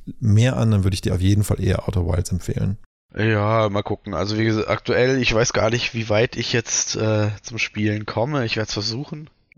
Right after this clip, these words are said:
Speaker 2: Vielleicht sollte ich mich auch eher hinlegen, aber ich hab keine Lust, mich hinzulegen. Ich hasse das.
Speaker 1: Du kannst dich auch hinlegen und dabei was zocken. Ich hab jetzt übrigens, um <laughs>
Speaker 2: Ja,
Speaker 1: um
Speaker 2: das
Speaker 1: von wegen
Speaker 2: stimmt.
Speaker 1: hinlegen und dabei was zocken, um auf der Couch mal wieder was spielen zu können, hatte ich mir jetzt, äh, Kena,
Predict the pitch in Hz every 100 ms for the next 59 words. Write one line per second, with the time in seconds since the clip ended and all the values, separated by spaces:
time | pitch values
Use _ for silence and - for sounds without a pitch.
0 | - - 107 110 117 110 110 107 107 98
1 | - 110 107 101 139 127 120 127 120 -
2 | 95 - - 92 92 - - - - 98
3 | - 90 95 95 - 95 101 - 101 -
4 | _ - - - - - - 110 101 80
5 | - 123 131 104 101 101 90 82 87 104
6 | 87 - - - - 87 - - 135 175
7 | 139 - 120 123 120 - 110 107 110 -
8 | - 139 - 117 107 120 175 165 117 104
9 | 95 113 131 113 110 107 107 92 101 98
10 | - 110 104 - 95 - 123 123 104 92
11 | 92 87 87 - 98 95 90 - 101 92
12 | 110 - - - - - 117 113 107 -
13 | - 104 - 127 139 156